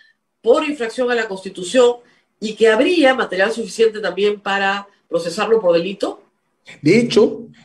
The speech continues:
Speaker 2: yo creo que hay material más que suficiente para procesarlo por infracciones a la Constitución,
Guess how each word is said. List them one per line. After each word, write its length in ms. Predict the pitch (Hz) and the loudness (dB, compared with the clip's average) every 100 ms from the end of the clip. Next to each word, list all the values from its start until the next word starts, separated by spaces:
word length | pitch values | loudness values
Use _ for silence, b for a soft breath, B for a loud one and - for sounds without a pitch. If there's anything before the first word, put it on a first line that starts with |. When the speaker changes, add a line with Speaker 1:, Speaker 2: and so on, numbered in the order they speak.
| - | -4
Speaker 2:
yo 140 | 170 175 | -2 4
creo 300 | 185 196 196 | 6 6 6
que 280 | 175 - - | 4 2 2
hay 160 | 143 | 2
material 580 | 160 156 123 139 143 143 | 2 0 0 2 2 0
más 360 | 123 131 147 - | -4 -2 -2 -4
que 120 | 113 | -10
suficiente 560 | 120 113 113 139 135 151 | -10 -8 -4 -2 -2 -2
para 240 | 113 110 | -2 -4
procesarlo 480 | 113 110 - 127 139 | -6 -8 -2 -2 -2
por 100 | 117 | -4
infracciones 480 | 117 110 - 127 120 | -4 -6 -4 -4 -4
a 40 | |
la 100 | 107 | -8
Constitución, 640 | 113 113 - 190 175 170 | -10 -12 -6 -2 -2 -6